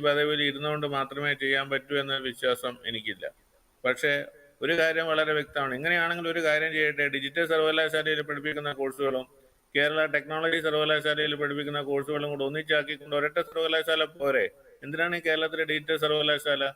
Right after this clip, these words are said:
ബിടെക് കോഴ്സ് ഓഫർ ചെയ്യാൻ വേണ്ടിയിട്ട് മൂന്ന് സർവകലാശാലകൾ, അതായത് കൊച്ചിൻ University for Science and Technology, അതുപോലെ തന്നെ കേ-, ഡിജിറ്റൽ സർവകലാശാല, അതുപോലെ തന്നെ ടെക്നോളജിക്കൽ സർവകലാശാല. ഇതൊക്കെ ഇവയുടെയൊക്കെ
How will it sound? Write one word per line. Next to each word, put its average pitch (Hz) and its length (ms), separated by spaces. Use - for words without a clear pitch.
ബിടെക് 160 340
കോഴ്സ് 160 300
ഓഫർ 151 220
ചെയ്യാൻ 156 260
വേണ്ടിയിട്ട് 147 360
മൂന്ന് 165 160
സർവകലാശാലകൾ, 135 760
അതായത് 143 280
കൊച്ചിൻ 147 320
University 151 520
for 143 160
Science 143 300
and 139 120
Technology, 143 540
അതുപോലെ 143 380
തന്നെ 139 260
കേ-, 135 680
ഡിജിറ്റൽ 143 420
സർവകലാശാല, 143 640
അതുപോലെ 151 360
തന്നെ 135 220
ടെക്നോളജിക്കൽ 127 640
സർവകലാശാല. 110 580
ഇതൊക്കെ 175 260
ഇവയുടെയൊക്കെ 185 460